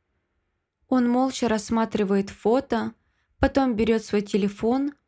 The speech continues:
водит пальцами по экрану и прикладывает телефон к уху. "Джахар? Здравствуй, дорогой, не разбудил? Я тебе там кое-что отправил,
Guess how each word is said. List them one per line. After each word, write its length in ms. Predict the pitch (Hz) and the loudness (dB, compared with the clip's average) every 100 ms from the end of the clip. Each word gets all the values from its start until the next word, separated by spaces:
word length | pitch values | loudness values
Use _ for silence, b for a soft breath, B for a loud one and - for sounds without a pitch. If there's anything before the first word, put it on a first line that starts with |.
| _ _ - | _ _ -10
водит 500 | - 277 294 226 - | -4 0 0 0 -2
пальцами 460 | 226 220 202 208 208 | 0 0 -2 -2 -2
по 240 | 202 208 | 0 0
экрану 640 | 202 202 226 277 240 226 _ _ _ | 0 0 2 0 -2 -4 _ _ _
и 120 | - 294 | -4 -2
прикладывает 760 | 254 240 226 240 247 214 208 | 0 -2 2 0 2 0 -2
телефон 580 | - 196 202 - 214 214 | -2 -2 -2 -2 -4 -4
к 100 | - | -2
уху. 480 | 285 240 - 202 202 - _ _ _ _ _ _ _ _ - | -2 -2 -2 -2 -2 -8 _ _ _ _ _ _ _ _ -6
"Джахар? 720 | 214 214 220 - 226 262 311 _ _ _ _ _ - | -2 0 0 0 0 0 -2 _ _ _ _ _ -6
Здравствуй, 520 | 240 247 302 311 - | -2 2 2 0 -4
дорогой, 460 | 208 226 269 269 254 | -4 0 -2 0 0
не 140 | 208 | 0
разбудил? 680 | 214 208 220 240 285 359 392 _ _ _ _ _ _ - | -2 -4 -4 -2 -2 -2 -4 _ _ _ _ _ _ -8
Я 200 | 220 254 | 0 0
тебе 280 | 254 247 302 | 0 -4 -2
там 240 | - 220 | 0 0
кое-что 380 | 208 226 220 220 | 0 -2 0 -2
отправил, 680 | 233 - 302 277 202 190 | -2 0 0 0 0 -2